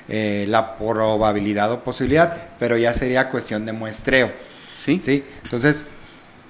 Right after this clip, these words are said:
Speaker 1: sí se puede tener certeza en un homicidio,
Speaker 2: Ah, no,
Speaker 1: siempre
Speaker 2: no,
Speaker 1: y
Speaker 2: sí.
Speaker 1: cuando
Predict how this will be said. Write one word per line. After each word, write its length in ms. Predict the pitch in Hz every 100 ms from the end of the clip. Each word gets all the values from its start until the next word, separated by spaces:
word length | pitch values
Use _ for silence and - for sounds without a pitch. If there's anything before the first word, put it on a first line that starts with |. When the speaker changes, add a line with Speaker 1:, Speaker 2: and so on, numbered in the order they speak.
| -
Speaker 1:
sí 260 | - 165 160
se 140 | 170
puede 300 | - 156 151
tener 280 | 156 127 127
certeza 600 | 139 127 127 120 131 135 -
en 160 | 101
un 100 | 107
homicidio, 500 | 127 151 185 156 156 - - - - -
Speaker 2:
Ah, 60 | 311
no, 60 | 285
Speaker 1:
siempre 160 | 254
Speaker 2:
no, 60 | 160
Speaker 1:
y 20 |
Speaker 2:
sí. 100 | 156
Speaker 1:
cuando 560 | 160 139 - 160 190